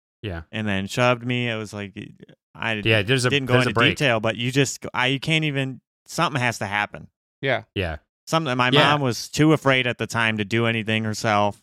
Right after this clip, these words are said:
Speaker 2: Something had to happen.
Speaker 3: Yeah.
Speaker 1: Yeah.
Speaker 3: And I'm right there with you.
Speaker 1: Yeah,
Speaker 3: And
Speaker 1: that
Speaker 3: that's the thing. When somebody else, somebody you care about, and somebody that you know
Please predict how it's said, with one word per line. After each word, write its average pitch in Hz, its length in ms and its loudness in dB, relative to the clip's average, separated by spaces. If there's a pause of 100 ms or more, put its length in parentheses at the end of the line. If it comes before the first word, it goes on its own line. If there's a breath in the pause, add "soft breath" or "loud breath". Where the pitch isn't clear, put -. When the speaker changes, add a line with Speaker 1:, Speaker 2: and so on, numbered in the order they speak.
Speaker 2:
Something 123 380 -4
had 101 220 0
to 92 80 -2
happen. 85 420 -6
Speaker 3:
Yeah. 208 160 -6 (420)
Speaker 1:
Yeah. 82 220 -8 (400)
Speaker 3:
And 143 80 0
I'm 147 140 0
right 147 140 2
there 160 160 0
with 165 180 -2
you. 156 80 0
Speaker 1:
Yeah, 101 60 4
Speaker 3:
And 95 80 2
Speaker 1:
that 135 60 4
Speaker 3:
that's 139 140 0
the 147 80 -6
thing. 156 260 -2
When 131 120 -2
somebody 151 520 -2
else, 131 340 2
somebody 139 480 -4
you 135 220 0
care 143 240 4
about, 117 300 4
and 117 100 -10
somebody 135 260 0
that 123 220 -2
you 143 100 -2
know 131 260 2